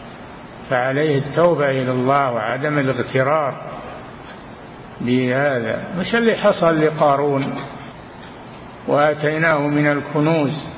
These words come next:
ما إن مفاتحه، مفاتح الكنوز وحدها لتنوء بالعصبة، تثقل العصبة الجماعة أولي القوة، هذه المفاتيح فقط. إذ قال له قومه: "لا تفرح"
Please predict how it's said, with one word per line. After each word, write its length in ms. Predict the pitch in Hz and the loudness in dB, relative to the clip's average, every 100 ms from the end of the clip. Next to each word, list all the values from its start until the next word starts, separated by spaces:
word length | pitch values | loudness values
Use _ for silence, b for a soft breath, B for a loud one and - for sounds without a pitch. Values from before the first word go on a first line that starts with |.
| - - | -14 -6
ما 260 | 135 135 131 | 0 2 2
إن 360 | 170 160 156 147 | 2 2 2 2
مفاتحه، 960 | 151 156 151 190 143 143 143 165 147 139 - - - - - - | 2 2 2 0 2 2 2 2 0 -4 -10 -12 -14 -16 -16 -4
مفاتح 460 | 151 202 208 - - | 2 6 6 4 2
الكنوز 680 | 180 180 208 226 190 135 | 0 2 4 4 4 0
وحدها 520 | 139 196 - 131 110 110 - - - - - - - - - - | 2 2 2 0 0 -4 -10 -16 -16 -16 -18 -18 -18 -18 -18 -2
لتنوء 880 | 160 147 180 196 226 220 185 165 135 - - - - - 156 | 0 6 6 8 6 4 4 2 0 -6 -10 -12 -14 -10 0
بالعصبة، 760 | 160 143 139 190 190 160 139 | 2 4 4 2 2 2 4
تثقل 560 | 120 196 226 - 185 180 | 4 4 4 2 2 2
العصبة 580 | 170 165 220 165 135 | 4 2 0 2 2
الجماعة 680 | 131 127 143 190 180 123 117 | 2 2 4 4 2 0 -2
أولي 160 | 135 147 | 0 2
القوة، 540 | 151 202 220 165 - - - - - - - - - - - - - - | 2 4 4 4 -4 -8 -12 -14 -16 -16 -18 -18 -18 -16 -16 -16 -18 -4
هذه 300 | 170 208 220 | 2 4 4
المفاتيح 680 | 214 208 190 208 233 254 - | 4 4 4 4 4 2 2
فقط. 280 | 208 - 143 - - - - - - - - - - - - | 2 2 -2 -4 -10 -12 -14 -16 -16 -16 -18 -18 -18 -12 -8
إذ 80 | 294 | 0
قال 420 | 247 226 196 170 | 4 6 6 4
له 280 | 160 151 151 | 4 4 2
قومه: 480 | 156 160 147 135 127 | 4 4 4 2 4
"لا 100 | 135 | 2
تفرح" 500 | 185 - 165 127 107 | 2 0 0 0 -4